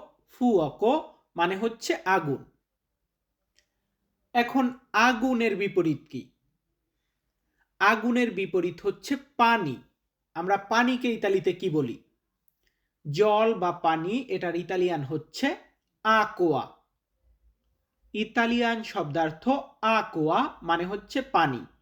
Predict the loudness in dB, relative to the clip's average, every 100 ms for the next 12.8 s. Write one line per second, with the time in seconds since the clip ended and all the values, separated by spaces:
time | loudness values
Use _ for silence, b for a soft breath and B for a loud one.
0 | _ _ _ _ _ _ _ _ _ _
1 | _ _ _ _ _ _ _ _ _ -20
2 | -20 -4 0 2 0 0 2 2 2 0
3 | -4 -8 -6 0 0 2 -2 -2 -4 -4
4 | -6 -6 -4 -4 -4 _ _ _ _ _
5 | _ _ _ _ _ _ _ _ -2 0
6 | 0 -2 0 2 2 0 -4 -4 -2 -2
7 | -4 -6 -2 -2 -4 -2 0 2 4 2
8 | 0 -6 _ _ _ _ _ _ _ _
9 | _ _ _ _ _ _ _ _ _ _
10 | _ _ -4 0 2 2 2 -4 -4 -2
11 | -2 -2 0 0 0 -4 -4 -8 -6 -4
12 | -6 -10 _ _ -8 -4 -2 0